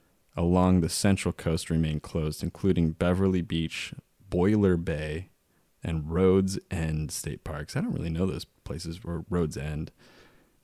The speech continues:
I know Beverly Beach. That's a pretty popular one. The entire Oregon State Park system closed to the public on March twenty-third to help stop the spread of the coronavirus pandemic. Now, as counties are getting approved for the state's phase one reopening plan,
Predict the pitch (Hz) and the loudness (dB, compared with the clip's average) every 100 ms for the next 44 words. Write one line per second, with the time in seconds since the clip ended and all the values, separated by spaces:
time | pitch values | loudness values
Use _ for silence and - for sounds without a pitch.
0 | - 107 101 82 101 87 76 - - - | 2 4 4 2 2 2 0 -6 -12 -10
1 | 82 - 76 - - - 73 - 78 78 | -8 -8 -8 -10 -10 -12 -12 -10 -8 -6
2 | 78 98 _ _ _ _ _ _ _ _ | -8 -10 _ _ _ _ _ _ _ _
3 | _ _ _ _ _ _ _ _ _ _ | _ _ _ _ _ _ _ _ _ _
4 | - 98 98 95 117 120 110 107 - - | 0 4 4 4 2 4 4 4 2 4
5 | 110 117 104 95 87 - 117 - - - | 6 6 8 6 4 0 0 0 -2 -2
6 | 131 - - 95 - 87 - 107 104 - | -2 -2 0 0 2 0 2 4 4 2
7 | 90 90 85 85 80 85 87 90 - 92 | -4 0 0 0 0 2 2 0 0 0
8 | 87 82 82 82 87 - - 85 - 85 | 0 -2 -4 -4 -4 -4 -2 -4 -4 -8
9 | - 90 85 80 - 85 82 85 80 80 | -4 -2 -2 -2 -4 -4 0 0 0 -4
10 | 80 - - 78 78 80 73 - - _ | -6 -8 -6 -6 -4 -6 -8 -12 -18 _
11 | _ _ _ 101 95 90 87 80 - 101 | _ _ _ 4 4 4 2 0 -2 2
12 | 98 - 92 87 80 - 95 95 87 82 | 2 2 0 0 -2 -2 0 2 2 0
13 | - 101 101 - 92 82 - - 87 - | 2 4 4 2 0 0 -2 0 0 0
14 | - 92 92 90 87 82 82 90 85 82 | 0 4 4 4 2 2 2 0 0 -2
15 | 85 80 80 87 | -4 -6 -4 -6